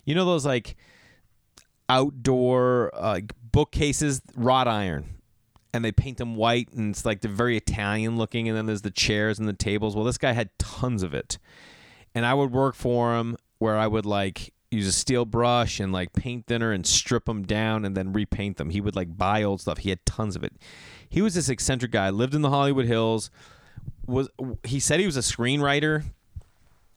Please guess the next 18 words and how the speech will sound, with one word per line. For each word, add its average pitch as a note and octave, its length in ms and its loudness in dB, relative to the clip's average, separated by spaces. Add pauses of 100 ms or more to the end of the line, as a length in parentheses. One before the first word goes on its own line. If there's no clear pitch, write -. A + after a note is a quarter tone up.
(280)
He C3+ 120 0
was C#3 160 0
a A#2+ 40 0
screenwriter C3+ 800 0
and A2+ 160 -6
had A#2 120 -2
this A2 160 -2
dog. A2 640 -2 (480)
He C3 100 -2
li-, B2+ 140 2
had B2+ 160 -2
this C3 240 -2
old A2+ 640 2 (220)
house A2 380 0
in A2 100 -2
the G#2 80 0
hills, A2 580 0 (600)
and F#2+ 560 0